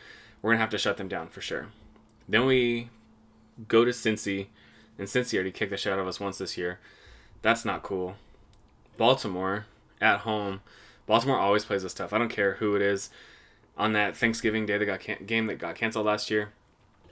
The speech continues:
Baltimore plays us super tough. Um, then we're at Minnesota. That's probably our most winnable game the rest of the year. And then we got Tennessee at home. Tennessee's on fire right now with no Derrick Henry. They're eight and two. Then we got Kansas City, who destroyed the Raiders tonight.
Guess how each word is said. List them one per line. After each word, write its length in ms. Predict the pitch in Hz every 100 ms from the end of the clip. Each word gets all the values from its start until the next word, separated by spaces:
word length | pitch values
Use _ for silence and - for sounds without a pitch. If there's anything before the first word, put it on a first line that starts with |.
| -
Baltimore 380 | 98 101 117 104
plays 180 | 104 92
us 100 | -
super 260 | 113 98
tough. 400 | - 101 98 - - _ -
Um, 360 | 92 92 90 - - - _
then 120 | 110
we're 80 | 113
at 300 | - 107 107
Minnesota. 680 | 110 110 - 104 104 104 107 - -
That's 300 | 110 117 -
probably 320 | - 123 120
our 80 | 107
most 200 | 101 104
winnable 320 | 101 101 95
game 280 | 95 98 98 - - - - - _ _ -
the 100 | -
rest 240 | 104 101 -
of 40 |
the 80 | 98
year. 340 | 95 95 107 - - _ - _
And 120 | 113
then 200 | 107 101
we 80 | 104
got 100 | 104
Tennessee 460 | - 139 113 - 107
at 60 |
home. 200 | 92 101
Tennessee's 540 | 101 143 127 - 127 -
on 240 | 92 92
fire 400 | - 104 120 92
right 180 | 87 82
now 240 | 85 98 - - - -
with 160 | 107
no 180 | 104 104
Derrick 280 | 101 98 92
Henry. 240 | 101 98
They're 160 | 98 -
eight 160 | 107
and 100 | 92
two. 300 | 95 98 98 - - - - _
Then 100 | 131
we 40 |
got 120 | 135 113
Kansas 340 | 127 120 110
City, 240 | 127 113
who 160 | 104 104
destroyed 520 | 95 - - 123 120
the 80 | 113
Raiders 320 | 104 104 98
tonight. 360 | - 95 95